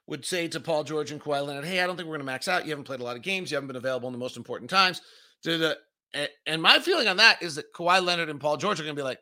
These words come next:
"Huh? No, no. I'm one of the ten best players in the N B A. I wanna be paid like one of the ten best players. And I just haven't, it's been unfortunate that I haven't been healthy, but no, no, you still gotta pay me." That, that's, that's my guess.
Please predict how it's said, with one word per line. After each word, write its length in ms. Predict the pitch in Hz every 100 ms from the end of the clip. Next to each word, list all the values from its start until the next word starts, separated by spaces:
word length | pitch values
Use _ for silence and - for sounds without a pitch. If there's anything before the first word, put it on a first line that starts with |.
| -
"Huh? 280 | 165 254 466 - _ _ _ _ _ _ _ _ _ _ _ _ _ _ _
No, 100 | 233
no. 380 | 294 294 151 117 _ _ - - _ -
I'm 160 | 262
one 120 | 302
of 60 | 277
the 60 | 247
ten 220 | 226 214
best 200 | 202 -
players 260 | 202 196
in 60 | 165
the 60 | 175
N 80 |
B 100 | 175
A. 180 | 202 185 -
I 80 | 185
wanna 140 | 220
be 80 | 180
paid 260 | - 226 226
like 160 | 185
one 140 | 175 175
of 80 |
the 60 | 143
ten 80 | 170
best 160 | 160
players. 200 | - 160
And 80 | -
I 60 | 180
just 120 | 208
haven't, 240 | 196 170 -
it's 120 | 165
been 120 | 190
unfortunate 460 | 160 127 254 - 160
that 60 | 156
I 40 |
haven't 120 | 160
been 80 | 143
healthy, 260 | 226 180 143
but 180 | 135 - _ - _ -
no, 120 | 233
no, 80 | 226
you 140 | 208
still 180 | 208 233
gotta 180 | 180 147
pay 160 | 226
me." 140 | 165 -
That, 140 | - -
that's, 440 | 226 - - - _
that's 240 | 202 254 185
my 240 | 185 185
guess. 540 | 139 147 - - -